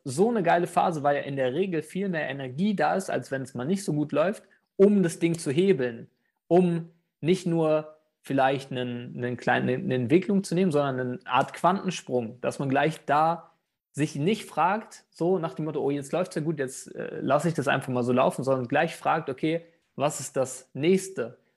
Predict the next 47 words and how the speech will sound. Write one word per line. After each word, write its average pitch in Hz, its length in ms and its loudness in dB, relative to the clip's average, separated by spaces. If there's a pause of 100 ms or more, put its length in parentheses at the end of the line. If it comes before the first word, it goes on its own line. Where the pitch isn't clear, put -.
Wie 143 480 2
kann 139 180 -4
ich 135 80 -8
diesen 147 240 -2
Standard 143 480 0
jetzt 127 240 -2
noch 147 160 -2
mehr 139 140 -4
etablieren 131 400 -4
und 120 80 -6
sogar 131 180 -4
noch 135 160 -8
einen 131 180 -6
draufsetzen?“ 131 720 -2 (380)
Finde 139 220 -4
ich 139 60 -8
so 156 400 0
einen 127 160 -6
wichtigen 131 440 -4
Gedanken 156 360 0
aus 127 180 -4
meiner 131 240 -4
Sicht, 156 220 -4
weil 131 80 0
man 131 160 -2
dann 139 260 -4 (200)
genau 151 220 4
diese 143 240 0
Phase 151 340 -2
auch 127 120 0
nutzen 196 360 -6
kann. 117 340 -8
So 131 420 -2
nach 135 160 0
dem 143 140 -4
Motto, 143 200 2
wenn 147 140 0
die 147 80 0
Sonne 156 280 0
schon 160 220 -6
scheint, 175 420 -2 (360)
ja, 127 120 -2
dann, 139 280 -6
äh, 127 320 0
lass 131 260 0
mal 139 120 -4
nicht 139 340 -8